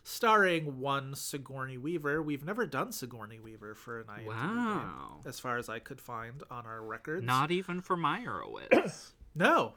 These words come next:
Speaker 1: not even for "Hi, I'm Sigourney Weaver" in my, in
Speaker 2: Mm-hmm.
Speaker 1: the Meyerowitz stories.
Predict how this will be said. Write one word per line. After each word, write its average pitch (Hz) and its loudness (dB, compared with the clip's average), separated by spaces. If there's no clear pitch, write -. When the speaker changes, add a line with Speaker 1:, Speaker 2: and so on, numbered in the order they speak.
Speaker 1:
not 165 8
even 214 2
for 156 10
"Hi, 135 8
I'm 127 -2
Sigourney 127 -10
Weaver" 127 -8
in 127 -12
my, 123 -10
in 120 -10
Speaker 2:
Mm-hmm. 127 -10
Speaker 1:
the 131 -8
Meyerowitz 135 -10
stories. - -12